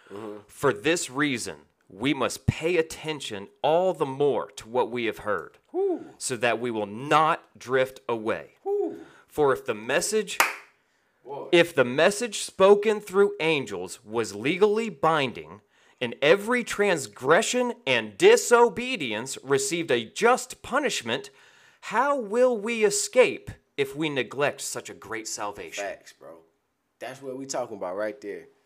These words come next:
Speaker 1: It, it, it's, it's, it's, it's getting saved is the first part.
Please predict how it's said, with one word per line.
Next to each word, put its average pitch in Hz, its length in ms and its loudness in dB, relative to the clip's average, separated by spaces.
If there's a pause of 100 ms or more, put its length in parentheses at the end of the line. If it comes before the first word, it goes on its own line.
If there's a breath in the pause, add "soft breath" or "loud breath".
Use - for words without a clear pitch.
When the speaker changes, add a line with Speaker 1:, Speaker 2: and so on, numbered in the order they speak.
(460)
Speaker 1:
It, 113 160 -10
it, 123 380 -8
it's, 117 280 -6
it's, 120 320 -4
it's, 123 380 -4
it's - 340 -6 (460)
getting 147 300 4
saved 127 400 4
is 127 80 -2
the 117 100 -4
first 139 380 4
part. - 320 0